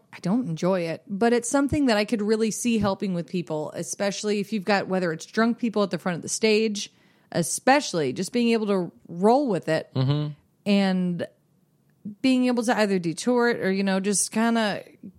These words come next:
Speaker 1: go with the flow of things. Or even if you're not in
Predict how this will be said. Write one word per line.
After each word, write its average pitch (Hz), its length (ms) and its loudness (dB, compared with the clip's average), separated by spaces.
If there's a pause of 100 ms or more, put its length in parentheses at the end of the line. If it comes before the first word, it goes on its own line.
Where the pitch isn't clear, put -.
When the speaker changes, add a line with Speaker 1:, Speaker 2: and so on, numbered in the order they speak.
(140)
Speaker 1:
go 220 160 2
with 226 160 0
the 190 100 -2
flow 208 280 0
of 196 100 -4
things. 175 320 -2
Or 190 100 0
even 214 300 0
if 196 160 -4
you're 196 300 -2
not 208 200 0
in 170 340 -4